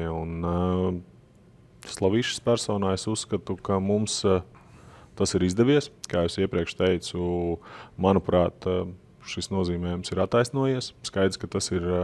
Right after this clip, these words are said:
īstermiņā. Tās ir tikai divas spēles, no kurām viena, principā, bija tāda iepazīšanās spēle, varētu teikt, informācijas vākšanas spēle, jo,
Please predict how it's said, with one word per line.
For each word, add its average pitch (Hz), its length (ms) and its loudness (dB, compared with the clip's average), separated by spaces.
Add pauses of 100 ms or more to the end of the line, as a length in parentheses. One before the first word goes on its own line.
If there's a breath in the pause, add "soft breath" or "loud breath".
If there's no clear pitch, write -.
(160)
īstermiņā. 120 600 -2
Tās - 240 -6
ir 90 80 -12
tikai 87 240 -2
divas 87 400 0
spēles, 113 560 4
no 95 80 -2
kurām 90 340 2
viena, 95 300 4
principā, 90 480 -2
bija 87 240 -4
tāda 85 240 0 (380 loud breath)
iepazīšanās 90 880 4
spēle, 98 480 8
varētu 87 320 4
teikt, 90 240 2
informācijas 87 640 -2
vākšanas 92 480 4
spēle, 95 480 6
jo, 90 220 6